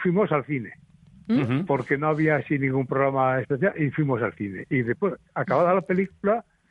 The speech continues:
Speaker 1: volvíamos a la Villa Olímpica,
Speaker 2: <laughs>
Speaker 1: y allá a lo lejos decíamos, "Joder, ¿qué es eso?". Pero, pero si pa-, parece, ah, no son luces, que, como si fuese de policía y tal. Claro, no, no, eh,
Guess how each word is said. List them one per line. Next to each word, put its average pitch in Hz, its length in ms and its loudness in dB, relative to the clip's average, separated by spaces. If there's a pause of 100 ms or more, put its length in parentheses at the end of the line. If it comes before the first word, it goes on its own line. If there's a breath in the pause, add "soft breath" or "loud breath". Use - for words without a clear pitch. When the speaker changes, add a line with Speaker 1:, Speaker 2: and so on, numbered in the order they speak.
(100)
Speaker 1:
volvíamos 151 680 0
a 151 80 0
la 135 100 2
Villa 147 240 0
Olímpica, 175 640 -2
Speaker 2:
<laughs> - 460 -12
Speaker 1:
y 135 80 0
allá 151 200 2
a - 20 4
lo 170 160 4
lejos 185 300 0
decíamos, 123 360 -4 (140)
"Joder, - 420 -4
¿qué - 80 -2
es - 140 -4
eso?". - 280 -4 (720)
Pero, 117 140 -4 (580)
pero 95 160 -8
si 110 140 -6
pa-, 120 240 -4
parece, 120 420 -2
ah, - 200 -12 (140)
no 131 160 -6
son 165 180 2
luces, 202 420 -4
que, 107 160 -10 (460)
como 127 180 -6
si 104 160 -6
fuese 180 260 0
de 214 140 -2
policía 127 520 -4
y 123 60 -2
tal. 202 160 -2
Claro, 180 260 2
no, 147 140 -2
no, 151 240 -6
eh, - 380 -4